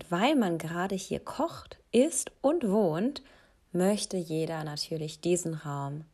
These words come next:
sauber halten. Allerdings muss auch gesagt werden, dadurch, dass die Küchen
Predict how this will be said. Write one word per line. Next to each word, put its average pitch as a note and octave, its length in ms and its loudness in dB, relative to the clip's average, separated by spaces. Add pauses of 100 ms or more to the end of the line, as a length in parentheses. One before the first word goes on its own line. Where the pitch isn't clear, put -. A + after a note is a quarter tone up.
(300)
sauber C#3 500 -6
halten. - 480 -6 (1900)
Allerdings F#3+ 720 2
muss G#3+ 200 0
auch G3 220 -4
gesagt F3 480 -4
werden, F#3+ 560 -2 (520)
dadurch, G#3+ 580 0
dass F#3+ 300 0
die F3+ 140 -4
Küchen F#3+ 440 -2